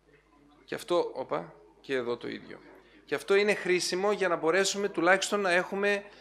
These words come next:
τρεις άξονες ορθογώνιους μεταξύ τους για να μπορούμε να προσανατολιστούμε στο χώρο. Αυτά είναι κατανοητά μέχρι τώρα. Έχουν να κάνουν με το control. Δεν ξέρω αν πηγαίνω πολύ γρήγορα, αν κάποιος δεν κατάλαβε κάτι να το συζητήσουμε.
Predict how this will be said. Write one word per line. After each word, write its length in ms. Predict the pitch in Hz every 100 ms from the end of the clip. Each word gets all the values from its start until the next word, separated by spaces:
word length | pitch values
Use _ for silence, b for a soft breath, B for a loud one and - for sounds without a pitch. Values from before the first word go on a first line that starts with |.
| B _
τρεις 300 | - 208 202
άξονες 520 | 196 170 - 190 180 170
ορθογώνιους 600 | 147 151 151 185 170 147
μεταξύ 380 | 135 139 -
τους 160 | 185 185
για 120 | 180
να 60 | 165
μπορούμε 320 | 147 170 180
να 100 | 175
προσανατολιστούμε 760 | 165 - 156 147 143 - 160
στο 160 | 143 -
χώρο. 460 | - 123 101 - - _ _ _ _ B B B B B B B _ _ _ _ _ _
Αυτά 520 | 143 139 - 185 180
είναι 240 | 180 180
κατανοητά 600 | 180 175 185 190 190 196
μέχρι 300 | 196 190 190
τώρα. 500 | 190 226 196 143 123 - _ _ _ - _ _ -
Έχουν 340 | - 160 175 170
να 100 | 170
κάνουν 360 | 175 180 175
με 80 | 170
το 140 | 170 156
control. 380 | 160 - 165 139
Δεν 140 | 165
ξέρω 300 | 151 180 170
αν 160 | 165 156
πηγαίνω 320 | 151 165 160
πολύ 260 | - 151 143
γρήγορα, 760 | 151 170 185 185 190 185 185 B B B
αν 200 | - 165
κάποιος 400 | 170 175 175 175
δεν 100 | 160
κατάλαβε 460 | 170 170 170 170 160
κάτι 340 | 160 170 170
να 120 | 165 156
το 100 | 147
συζητήσουμε. 1000 | - 135 135 175 170 185 185 190 190